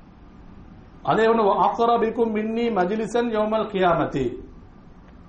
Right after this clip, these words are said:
உங்களில் எனக்கு மிகவும் நேசத்துக்குரியவர்,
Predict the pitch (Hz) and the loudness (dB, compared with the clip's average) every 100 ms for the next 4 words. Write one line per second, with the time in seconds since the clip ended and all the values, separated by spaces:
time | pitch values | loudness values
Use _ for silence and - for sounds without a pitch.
0 | - - 185 247 247 233 262 254 202 220 | -12 -2 0 2 2 4 2 0 0 0
1 | 226 254 226 220 220 247 262 226 226 233 | 0 -2 -2 -2 0 2 2 2 0 0
2 | 254 233 196 190 175 151 147 | 0 -2 0 2 2 2 -2